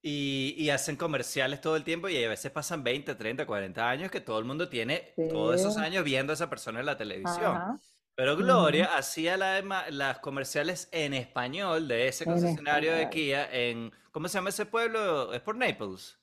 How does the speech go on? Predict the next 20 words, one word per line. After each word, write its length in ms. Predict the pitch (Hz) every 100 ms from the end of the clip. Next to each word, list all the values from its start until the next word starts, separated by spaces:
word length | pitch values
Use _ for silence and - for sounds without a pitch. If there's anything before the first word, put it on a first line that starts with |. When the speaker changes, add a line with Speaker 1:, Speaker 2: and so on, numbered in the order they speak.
| _ _ _
Speaker 2:
Cape 240 | - 214 -
Coral. 440 | 202 196 175 175 - _ _ _
Speaker 1:
En 120 | - 208
Speaker 2:
Eh, 20 |
Speaker 1:
Cape 120 | - 143
Speaker 2:
Cape 100 | 196
Speaker 1:
Coral. 220 | 101 220
Speaker 2:
Coral, 260 | 214 214 220
Fort 200 | 214 196
Myers, 480 | 208 196 202 202 202
en 160 | 208 185
algún 140 | 175
momento 240 | 180 196
estuvimos 340 | 208 214 180 190
en 160 | 185
Tampa, 600 | - 180 180 170 175 170 160
estuvimos 320 | 196 180 185
en 140 | 190
Jacksonville. 920 | 165 170 - - 180 160 175 175 180 175
Speaker 1:
Ah. 340 | 101 92 85